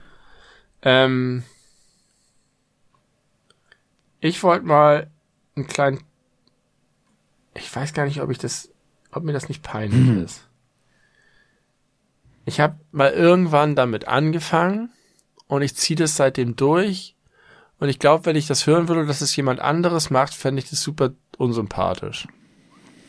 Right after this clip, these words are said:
Speaker 1: Ich zahle keine Mahngebühren.
Speaker 2: Für was?
Speaker 1: Für alles.
Speaker 2: Wie oft kommt das denn vor?
Speaker 1: Grundsätzlich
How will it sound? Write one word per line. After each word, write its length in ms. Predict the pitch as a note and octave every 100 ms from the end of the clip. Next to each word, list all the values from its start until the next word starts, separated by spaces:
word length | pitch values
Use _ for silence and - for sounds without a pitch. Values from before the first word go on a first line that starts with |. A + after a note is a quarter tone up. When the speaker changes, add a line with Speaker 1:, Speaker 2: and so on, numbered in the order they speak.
| - _ _ _ _ _ _ _ _ _ -
Speaker 1:
Ich 180 | C3 -
zahle 420 | - C#3 D#3+ E3+
keine 400 | - C3+ C3+ D3
Mahngebühren. 920 | C3 A#2+ B2+ B2 G2 G2 F2+ F2 G#2+ - _ _
Speaker 2:
Für 200 | - G2
was? 440 | F2+ F2+ - - _ _ _ _ _ _ _ _ _ _ _ _ _ -
Speaker 1:
Für 180 | C#3
alles. 540 | - C#3+ A#2 F#2 - - _ _ _ _ -
Speaker 2:
Wie 240 | F#2+ G#2+
oft 460 | F#2+ - - - -
kommt 240 | - G#2
das 120 | B2+
denn 120 | E3 G2+
vor? 300 | D#3 A#2+ A2+
Speaker 1:
Grundsätzlich 200 | -